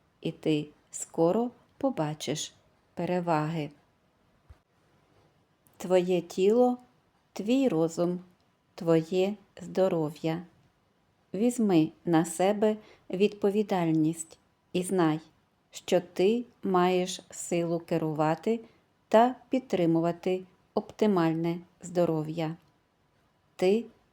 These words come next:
це ліки, які потрібні твоєму тілу, розуму та духу. Дякую за підписку, коментар,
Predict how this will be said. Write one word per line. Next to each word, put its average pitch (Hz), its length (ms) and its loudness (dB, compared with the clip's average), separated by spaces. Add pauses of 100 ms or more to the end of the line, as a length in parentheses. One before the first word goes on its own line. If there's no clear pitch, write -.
(140)
це 185 240 0
ліки, 175 520 -4 (440)
які 175 380 -6
потрібні 180 720 -2 (340)
твоєму 190 540 2
тілу, 165 560 -2 (520)
розуму 175 760 -2 (500)
та 165 280 0 (360)
духу. 170 640 -6 (2500)
Дякую 185 760 0 (120)
за 180 220 -2
підписку, 240 840 -2 (460)
коментар, 175 720 0